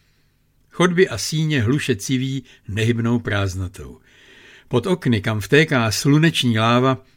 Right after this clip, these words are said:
rozpalují se plotny podlahy do zlatova.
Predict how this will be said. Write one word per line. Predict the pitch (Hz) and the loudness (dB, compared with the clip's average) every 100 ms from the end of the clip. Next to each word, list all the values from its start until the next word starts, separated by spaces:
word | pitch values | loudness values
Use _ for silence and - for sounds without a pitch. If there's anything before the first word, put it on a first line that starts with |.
| _ - | _ -4
rozpalují | 113 123 - 139 147 151 | 0 0 2 2 2 0
se | - | -2
plotny | 101 123 123 139 131 101 | -2 -2 -4 -2 -2 -4
podlahy | - 117 120 113 117 | -4 -2 0 0 -2
do | 110 | -2
zlatova. | 95 90 - 78 71 | -4 -6 -8 -16 -18